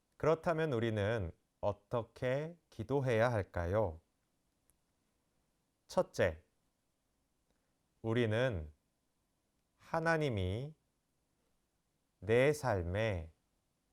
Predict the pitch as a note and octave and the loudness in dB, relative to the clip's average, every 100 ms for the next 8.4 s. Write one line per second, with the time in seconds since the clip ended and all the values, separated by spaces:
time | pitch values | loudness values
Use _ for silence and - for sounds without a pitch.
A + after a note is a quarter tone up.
0 | _ _ - - A2 B2+ D3+ B2+ F#2 - | _ _ -14 -6 -2 -2 -2 -2 -4 -2
1 | G2+ F2 - F#2+ A2 D3 - _ _ _ | 0 0 -2 -4 -4 -6 -14 _ _ _
2 | _ _ _ _ _ - A2+ G#2+ C3+ A#2+ | _ _ _ _ _ -8 -4 2 4 6
3 | A2 A2+ F2+ E2 D#2+ D#2 _ _ _ _ | 6 6 4 -4 -6 -12 _ _ _ _
4 | _ _ _ _ _ _ _ _ _ _ | _ _ _ _ _ _ _ _ _ _
5 | - F#3 F#3 F#3 F3 F3+ - E3+ - - | -4 0 4 4 2 -2 -2 -6 -4 0
6 | A2+ A#2 C#3 E3 _ _ _ - - D#3+ | 2 2 0 -2 _ _ _ -10 -2 2
7 | D#3 D#3+ - A2+ F#2+ G2 F#2+ F2+ E2+ E2+ | 2 2 -2 -4 0 2 4 2 0 -2
8 | - G#2+ C3 D3+ | 0 0 0 -6